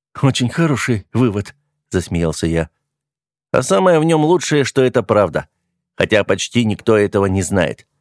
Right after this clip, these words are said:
"Меня удивляет, что вы до сих пор не наняли писателя, чтобы наваять сценарий для фильма". "А с чего бы я тогда платил за вашу выпивку?" засмеялся он в ответ, подписывая счет.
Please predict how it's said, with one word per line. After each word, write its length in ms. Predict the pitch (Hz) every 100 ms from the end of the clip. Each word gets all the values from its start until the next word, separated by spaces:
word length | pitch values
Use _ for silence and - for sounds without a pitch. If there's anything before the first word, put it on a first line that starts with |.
| _ _ _ _
"Меня 280 | 120 120 151
удивляет, 460 | 151 139 143 156 131
что 220 | - 139
вы 100 | 135
до 100 | 127
сих 220 | - 131
пор 260 | - 143 120
не 120 | 131
наняли 360 | 131 123 123 120
писателя, 600 | 127 113 156 - 107 101
чтобы 320 | - 101 113
наваять 520 | 113 117 120 120 - -
сценарий 600 | - 135 123 151 127 85
для 180 | 82 85
фильма". 400 | 95 85 92 85 _ _ _ _ _ _ _
"А 180 | - 104
с 40 |
чего 300 | 117 156 190
бы 100 | 180
я 120 | 175 165
тогда 320 | - 151 175
платил 460 | 156 147 127 156
за 160 | 135 139
вашу 300 | 139 127 135
выпивку?" 600 | 139 143 107 - 90 73 _ _ _
засмеялся 580 | 85 82 87 87 82 - -
он 160 | 95
в 60 | 85
ответ, 360 | 85 113 110 _ _ _
подписывая 720 | 113 104 - 92 - 80 76
счет. 400 | - - -